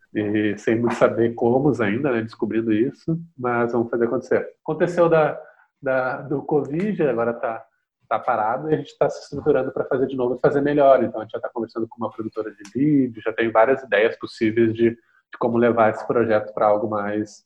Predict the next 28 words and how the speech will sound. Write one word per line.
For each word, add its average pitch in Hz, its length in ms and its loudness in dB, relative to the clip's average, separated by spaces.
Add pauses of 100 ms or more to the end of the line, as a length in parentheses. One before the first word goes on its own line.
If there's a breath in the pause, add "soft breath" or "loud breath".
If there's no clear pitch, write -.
(100)
mais 117 180 -2
marcante. 127 540 -2
Também 175 260 0
esperado 170 540 0
muito 160 320 -4 (100)
de 175 80 0
muitos 165 240 4
canetes, 196 380 0
como 139 260 -2
tu - 140 -8
mesmo, 131 300 -4
né, 110 120 -6
André? 110 360 0 (120)
Teu 104 200 0
projeto 104 500 -4
de 107 260 -6 (200)
fotográfico, 120 680 0
assim, - 240 -10
né? 101 80 -10 (280)
Então, 101 360 -10
também 101 280 -6
de 110 100 -6
levar 107 440 0
isso 107 380 -4
pra, 107 360 -4
pra - 200 -4
mais 107 280 -6
gente. 110 460 -10